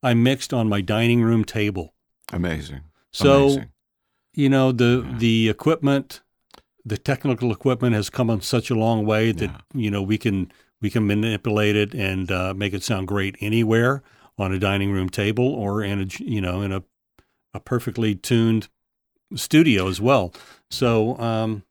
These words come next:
Speaker 2: I guarantee you there are a hundred other people that would say the exact same thing as you
Speaker 1: Mm-hmm.
Speaker 2: did. And it's not about the equipment necessarily. It's about what you can do with the
Speaker 1: Yeah,
Speaker 2: equipment.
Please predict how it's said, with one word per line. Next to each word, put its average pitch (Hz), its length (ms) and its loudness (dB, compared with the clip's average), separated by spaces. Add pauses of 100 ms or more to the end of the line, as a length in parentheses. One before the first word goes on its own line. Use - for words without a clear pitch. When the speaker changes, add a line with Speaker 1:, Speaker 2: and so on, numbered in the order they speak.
Speaker 2:
I 90 80 -4
guarantee 123 460 2
you 113 160 4
there 95 200 2
are 87 80 4
a 87 80 2
hundred 117 400 0
other 101 240 -2
people 104 320 -6
that 87 120 -4
would 85 120 -8
say 90 240 -2
the 87 140 -4
exact 90 540 -6
same 76 420 -8 (140)
thing 69 300 -8
as 65 80 -8
you 131 160 4
Speaker 1:
Mm-hmm. 127 120 2
Speaker 2:
did. 139 140 -4 (260)
And 117 100 2
it's 117 160 0
not 139 160 2
about 113 220 2
the 120 100 -2
equipment 98 400 -2
necessarily. 95 680 -2
It's - 140 -8
about 87 180 -2
what 90 200 -4
you 98 60 -10
can 90 240 -6
do 98 500 0
with 90 140 -2
the 87 80 -4
Speaker 1:
Yeah, 82 60 -2 (100)
Speaker 2:
equipment. 92 300 0